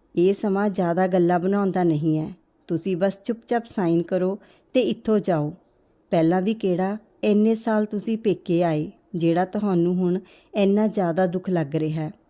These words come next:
ਨਾਲੇ ਮੈਨੂੰ ਤਾਂ ਪਹਿਲਾਂ ਹੀ ਪਤਾ ਸੀ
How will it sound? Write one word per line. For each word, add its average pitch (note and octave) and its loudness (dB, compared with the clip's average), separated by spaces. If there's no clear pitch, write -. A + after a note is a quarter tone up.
ਨਾਲੇ E3 2
ਮੈਨੂੰ E3 4
ਤਾਂ G3+ -2
ਪਹਿਲਾਂ D#3+ 0
ਹੀ G3+ 0
ਪਤਾ E3 -2
ਸੀ D#3 -4